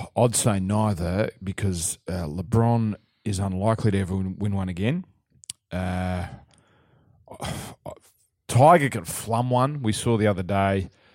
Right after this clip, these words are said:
So I, I'd go neither a dollar sixty, uh,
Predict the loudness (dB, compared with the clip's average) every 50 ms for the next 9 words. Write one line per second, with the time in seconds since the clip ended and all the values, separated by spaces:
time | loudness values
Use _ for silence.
0 | _ _ 0 4 6 6 6 6 4 4 4 4 4 4 4 4 4 4 2 2
1 | 2 4 4 6 6 6 6 6 8 8 8 8 6 4 2 -6 0 2 4 6
2 | 6 6 6 6 4 2 0 -4 -8 -6 -2 -2 -2 -2 -4 -4 0 2 2 2
3 | 0 -4 -10 _ _ _ _ _ _ _ -20 -20 _ _ -8 -2 0 2 2 2
4 | 2 2 0 0 0 0 -2 -2 -4 -6